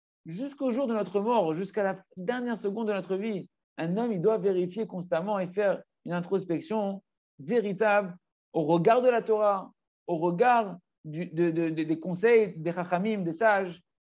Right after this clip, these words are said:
de savoir, est-ce que je ne suis pas en train de m'écarter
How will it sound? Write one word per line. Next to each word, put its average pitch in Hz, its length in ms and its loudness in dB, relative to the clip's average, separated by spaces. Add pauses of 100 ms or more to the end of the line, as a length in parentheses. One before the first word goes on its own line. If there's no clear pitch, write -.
(280)
de 165 60 -8
savoir, 226 640 4 (240)
est-ce 214 220 -2
que 269 140 -2
je 214 100 0
ne 196 100 0
suis 190 160 -6
pas 208 120 -2
en 220 120 0
train 220 160 -6
de 208 140 -2
m'écarter 226 760 -2